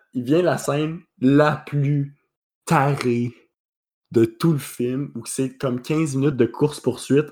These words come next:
entre les bikers qui ont attaqué, puis lui dans un avion, mais il est dans un avion. Fait que tu te dis pourquoi des bikers pourraient rattraper quelqu'un dans un avion ? Parce que le film avait besoin d'une course-poursuite.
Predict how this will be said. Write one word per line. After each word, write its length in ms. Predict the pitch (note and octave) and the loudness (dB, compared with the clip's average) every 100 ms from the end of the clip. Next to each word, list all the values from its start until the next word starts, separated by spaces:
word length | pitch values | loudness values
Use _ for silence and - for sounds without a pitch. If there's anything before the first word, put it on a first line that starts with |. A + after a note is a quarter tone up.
| - | -2
entre 380 | A#2+ B2+ C#3 - - _ _ _ _ | 0 0 -4 -14 -20 _ _ _ _
les 200 | A#2+ A#2+ | -2 0
bikers 600 | A2 B2 C3+ C3+ C#3+ D3 | 4 4 4 4 4 4
qui 100 | C#3+ | 2
ont 120 | A#2+ | -2
attaqué, 680 | A2 - G#2+ - A#2+ C#3+ - _ _ _ _ - | -2 -2 -6 -4 -6 -6 -10 _ _ _ _ -2
puis 180 | D3+ | 2
lui 320 | D3 C3+ D3 F3 | 4 4 4 4
dans 220 | C3+ C3 | 4 4
un 120 | B2 | 4
avion, 540 | A2 A2 A#2 A#2 E3 - - - A2+ | 2 2 -2 -2 -6 -12 -20 -4 2
mais 80 | |
il 120 | A#2 B2+ | 4 6
est 40 | |
dans 240 | C3 C#3 | 4 6
un 140 | D3+ D3+ | 6 6
avion. 480 | C3+ C3 F3+ A3+ - - - | 6 6 6 6 0 -12 -6
Fait 100 | - | 4
que 40 | B2+ | 4
tu 120 | C3 | 4
te 40 | |
dis 80 | A#2+ C#3 | 0 4
pourquoi 460 | D3 C#3+ D#3 F#3 | 6 8 8 6
des 120 | E3 C#3+ | 6 6
bikers 400 | C#3 C#3 D#3+ E3+ | 6 4 4 2
pourraient 240 | C#3+ C3 | 4 2
rattraper 580 | B2+ C3+ - - - D#3 | 4 0 2 0 0 -2
quelqu'un 280 | C3 D3+ C#3+ | -2 0 0
dans 180 | B2 | 0
un 80 | B2+ | 0
avion ? 300 | A#2+ A#2 E3 - - - | 0 0 -4 -6 -16 -4
Parce 240 | C3 - | -2 -2
que 380 | - D#3+ G3 A3 | 0 0 0 -2
le 120 | - B2 | -2 0
film 280 | - F3 | 2 2
avait 160 | D3 B2+ | 4 2
besoin 460 | B2 B2 B2+ C3 C3+ | 2 2 2 0 0
d'une 180 | B2 A#2+ | 0 -2
course-poursuite. 600 | A#2 - G#2 - B2+ | -4 -6 -8 -2 -2